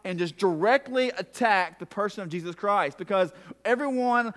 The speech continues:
of us in here probably likes the idea of someone who loves us, who died for us, who wants to forgive us, who's kind and generous, who, who helps the leper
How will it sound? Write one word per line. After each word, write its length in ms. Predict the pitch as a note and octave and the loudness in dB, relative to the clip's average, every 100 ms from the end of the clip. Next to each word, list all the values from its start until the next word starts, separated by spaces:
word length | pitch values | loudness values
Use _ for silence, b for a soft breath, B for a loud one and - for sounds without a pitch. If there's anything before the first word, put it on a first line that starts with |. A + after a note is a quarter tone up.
| - | -2
of 120 | C#4+ | 0
us 140 | - - | 0 -2
in 100 | C4+ | -4
here 160 | A#3+ | -2
probably 400 | A3 B3 B3 A#3 | -2 2 2 4
likes 460 | G#3+ G3 G#3+ C4+ - | 2 4 2 2 0
the 160 | A#3 G#3+ | -2 0
idea 560 | G3 F3 B3 F#3 F#3 F#3 F#3 | 0 0 0 2 0 -4 -4
of 140 | G#3 F3+ | -2 0
someone 300 | A#3+ A#3 G#3+ | -2 0 0
who 140 | G#3 | 0
loves 440 | F#3+ G#3 A3+ E3+ | 4 4 4 2
us, 380 | E3+ C3 - - _ b | 0 0 -4 -20 _ b
who 140 | G#3 G3+ | -2 2
died 480 | G3 G3+ G#3+ A3+ | 4 4 4 2
for 320 | - F#3+ E3+ D3 | 2 2 4 2
us, 260 | B2 - - - | -2 -10 -12 -4
who 100 | G#3+ | -2
wants 260 | A3 F3 | -2 -2
to 100 | G#3+ | -6
forgive 560 | - G3 D3+ G#3 A3+ F#3 | -4 -6 -2 2 2 2
us, 360 | D#3 B2 - - B | -2 -2 -8 -20 B
who's 200 | G#3+ G3 | -6 -6
kind 560 | - G#3+ A3 A3 G#3+ | -2 2 4 4 0
and 120 | F#3 D#3 | -6 -6
generous, 680 | D#3+ A3 G#3+ F3 C3 - - F#3+ | -4 -2 0 -2 -6 -10 -14 -2
who, 240 | A3+ G#3 F3+ F#3 | 0 0 -6 -4
who 140 | G#3 | 0
helps 400 | G3+ A#3+ A#3 - | 2 2 0 -4
the 100 | A3+ | 0
leper 480 | G3+ A3+ A3+ G#3 E3+ | 2 2 2 0 -2